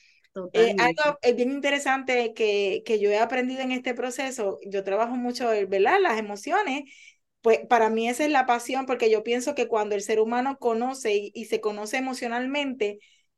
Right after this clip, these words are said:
Speaker 1: el giro que da es como que de un trescientos sesenta grados. Así que, que, que tú puedas entender que desde tu, tu ser, tú puedes vivir,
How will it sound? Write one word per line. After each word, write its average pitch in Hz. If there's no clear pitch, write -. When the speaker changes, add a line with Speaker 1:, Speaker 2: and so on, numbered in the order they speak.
Speaker 1:
el 233
giro 277
que 285
da 269
es 254
como 240
que 214
de 220
un 226
trescientos 247
sesenta 220
grados. 220
Así 220
que, 240
que, 214
que 226
tú 226
puedas 285
entender 269
que 233
desde 214
tu, 220
tu 226
ser, 220
tú 233
puedes 254
vivir, 240